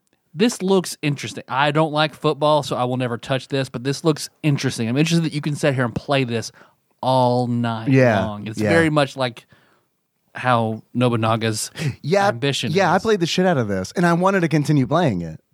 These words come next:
Speaker 2: Uh, it also feels like the kind of game that would be perfect for, like,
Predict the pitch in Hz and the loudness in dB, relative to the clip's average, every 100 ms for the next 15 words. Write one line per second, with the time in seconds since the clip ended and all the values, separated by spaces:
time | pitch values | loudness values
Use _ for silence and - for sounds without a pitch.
0 | - 120 123 127 131 180 202 214 185 196 | -4 0 4 2 2 2 2 0 -2 0
1 | 185 175 147 156 165 143 151 151 147 131 | 0 0 0 0 2 2 2 4 2 0
2 | 135 123 120 131 131 131 127 - 120 113 | 0 0 0 -2 0 -2 -4 -4 -2 2
3 | 113 110 95 | 0 0 -4